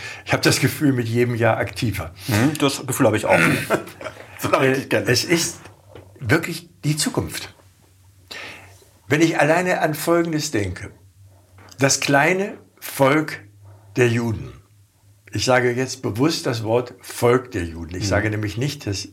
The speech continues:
Speaker 1: Judentum eine Religionsgemeinschaft ist, sondern Juden betrachten sich als Volk.
Speaker 2: Als beides irgendwie.
Speaker 1: Volk mit einer eigenen Religion.
Speaker 2: Mhm.
Speaker 1: Und die Religion hat, ist, ist sehr prägend für die jüdischen Traditionen.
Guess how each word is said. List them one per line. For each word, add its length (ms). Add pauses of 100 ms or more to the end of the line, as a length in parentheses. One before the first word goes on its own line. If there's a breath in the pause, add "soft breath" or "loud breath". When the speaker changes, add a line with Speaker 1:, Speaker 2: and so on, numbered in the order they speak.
Speaker 1:
Judentum 560
eine 280
Religionsgemeinschaft 1120
ist, 280 (600 loud breath)
sondern 260
Juden 360
betrachten 540
sich 320
als 220
Volk. 580
Speaker 2:
Als 220
beides 340
irgendwie. 380 (880 loud breath)
Speaker 1:
Volk 480
mit 200
einer 360
eigenen 480
Religion. 600
Speaker 2:
Mhm. 360 (600 loud breath)
Speaker 1:
Und 140
die 60
Religion 680
hat, 200
ist, 420
ist 260
sehr 200
prägend 600
für 160
die 140
jüdischen 400
Traditionen. 880